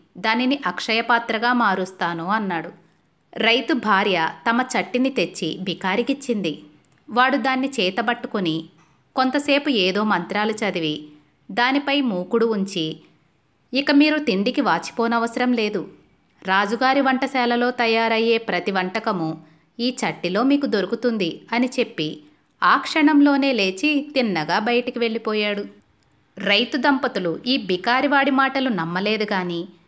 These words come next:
వాటిని ఒక ఆశీర్వాదంగా మటుకు భావించారు. అయితే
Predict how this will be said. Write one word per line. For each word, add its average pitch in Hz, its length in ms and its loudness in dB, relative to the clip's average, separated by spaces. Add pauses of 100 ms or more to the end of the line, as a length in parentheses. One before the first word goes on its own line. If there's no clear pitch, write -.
(240)
వాటిని 254 320 4
ఒక 285 180 4
ఆశీర్వాదంగా 240 920 2
మటుకు 240 280 0
భావించారు. 233 880 -2 (580)
అయితే 220 600 0